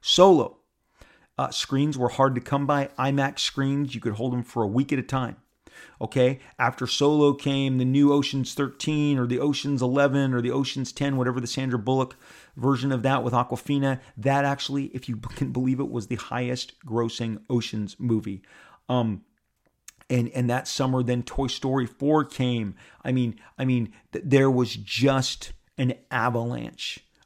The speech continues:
of, of product that year. That, that, that could be The Lion King later on down the road.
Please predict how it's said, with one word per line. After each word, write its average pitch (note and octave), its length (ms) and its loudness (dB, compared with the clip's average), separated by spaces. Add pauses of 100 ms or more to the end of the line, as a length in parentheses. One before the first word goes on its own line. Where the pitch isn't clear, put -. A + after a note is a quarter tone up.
(100)
of, B2 440 -2
of A#2 260 -6
product B2 560 -2 (100)
that A#2 260 -6
year. G#2+ 240 -4
That, A#2+ 280 -10
that, A#2+ 200 -6
that - 220 -8
could D3+ 200 -2
be C#3+ 80 0
The C#3 80 -2
Lion B2+ 340 0
King B2+ 260 -4
later B2 220 0
on B2 120 0
down B2 180 0
the A#2 80 -4
road. A#2+ 400 0